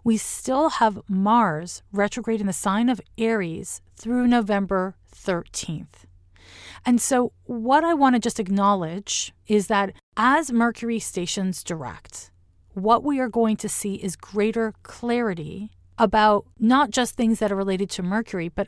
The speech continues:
I believe we are gonna see greater clarity around themes related to Mars and Mars retrograde. Because when Mercury has been retrograde during the Mars retrograde, so it's been, like, enveloped in this transit of Mars retrograde,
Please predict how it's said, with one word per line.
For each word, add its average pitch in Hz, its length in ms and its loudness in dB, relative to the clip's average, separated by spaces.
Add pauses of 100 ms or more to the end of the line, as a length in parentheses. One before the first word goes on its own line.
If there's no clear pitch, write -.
I 247 320 -2
believe 175 380 -6
we 208 80 -8
are 202 60 -10
gonna 202 160 -6
see 220 140 -8
greater 190 300 -4
clarity 208 640 -2 (240)
around 208 640 0 (140)
themes 190 640 0 (120)
related 170 600 -2 (100)
to - 160 -6
Mars 175 580 -2
and 175 240 -2
Mars 190 320 2
retrograde. 156 600 -8 (640)
Because 240 280 2
when 240 260 4
Mercury 233 400 2
has 208 280 -2
been 190 160 0
retrograde 190 600 -6
during 220 580 0
the 202 180 0
Mars 160 520 -4
retrograde, 160 680 -6
so 180 100 -2
it's 170 140 -6
been, 185 140 -2
like, 175 200 -4
enveloped 180 880 0
in 175 140 -4
this 160 180 -6
transit 180 460 -4
of 170 160 -8
Mars 160 320 -6
retrograde, 151 640 -10